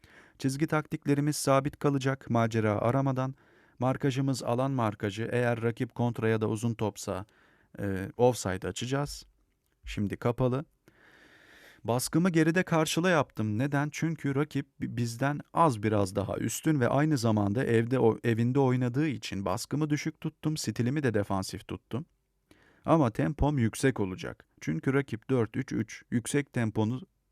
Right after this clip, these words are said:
tempolu girmem lazım. Bu şekilde oynayacağım. Görevlere de değinelim. En yaşlı adamımız kaptan. En iyi forvetimiz penaltı.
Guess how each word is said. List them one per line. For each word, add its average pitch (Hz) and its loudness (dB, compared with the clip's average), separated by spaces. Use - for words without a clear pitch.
tempolu 110 0
girmem 107 2
lazım. 82 -8
Bu 185 0
şekilde 101 0
oynayacağım. 143 0
Görevlere 143 6
de 120 0
değinelim. 117 0
En 160 2
yaşlı 123 2
adamımız 120 0
kaptan. - -6
En 175 0
iyi 135 2
forvetimiz 120 0
penaltı. 117 -2